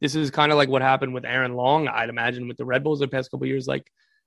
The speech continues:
there might not be a great middle ground for European clubs in, in a market to buy these players, and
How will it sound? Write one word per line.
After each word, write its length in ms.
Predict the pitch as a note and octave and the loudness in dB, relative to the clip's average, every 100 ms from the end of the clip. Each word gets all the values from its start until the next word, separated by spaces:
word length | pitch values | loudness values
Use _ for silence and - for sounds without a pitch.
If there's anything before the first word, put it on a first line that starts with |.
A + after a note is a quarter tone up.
| _ | _
there 100 | B2+ | -4
might 240 | B2 C3 C#3+ | 2 2 4
not 240 | C3 B2 | 4 2
be 300 | C3+ C#3 C3 | 4 4 2
a 80 | - | -4
great 300 | A#2 B2+ B2 | -2 0 0
middle 240 | B2 A#2 A#2 | -2 -6 -4
ground 400 | A#2 B2+ D#3 C3+ | 0 0 0 -4
for 100 | B2 | -4
European 460 | B2 A#2+ B2 A#2+ | -4 -4 -6 -8
clubs 320 | B2 B2 A#2+ | -2 -2 -2
in, 200 | B2 A#2+ | -8 -10
in 180 | A#2+ B2 | -8 -10
a 20 | |
market 300 | D#3+ B2 B2 | -4 -4 -4
to 60 | B2+ | -6
buy 180 | A#2+ A#2+ | 0 2
these 160 | C3+ | 0
players, 340 | - D3 E3+ C#3+ | -2 -2 -2 -4
and 420 | - B2 A#2+ A#2+ | -4 -2 -4 -8